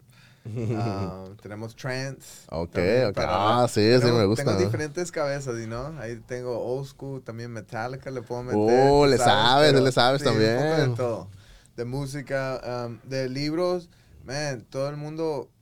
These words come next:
Speaker 2: eh, quisiera, me encanta que todos lo-, to-, todos, como atletas, como personas, como
Speaker 1: Ujú.
Speaker 2: emprendedor,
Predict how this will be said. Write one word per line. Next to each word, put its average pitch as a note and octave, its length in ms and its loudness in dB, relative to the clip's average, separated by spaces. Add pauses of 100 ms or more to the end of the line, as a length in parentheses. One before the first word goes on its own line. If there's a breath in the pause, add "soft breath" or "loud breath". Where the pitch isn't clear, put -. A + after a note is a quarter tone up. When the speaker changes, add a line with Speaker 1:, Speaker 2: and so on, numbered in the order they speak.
(360)
Speaker 2:
eh, A2 360 -8
quisiera, A#2 880 -8
me A2+ 180 -12
encanta B2+ 540 -6
que A#2 240 -6
todos A#2 320 -8
lo-, B2 180 -6 (180)
to-, A2 280 -14
todos, B2 400 -6
como G#2 420 -12
atletas, B2 840 -6
como G2+ 320 -16
personas, B2 600 -10
como A2 180 -14
Speaker 1:
Ujú. C3+ 100 -6
Speaker 2:
emprendedor, B2+ 680 -4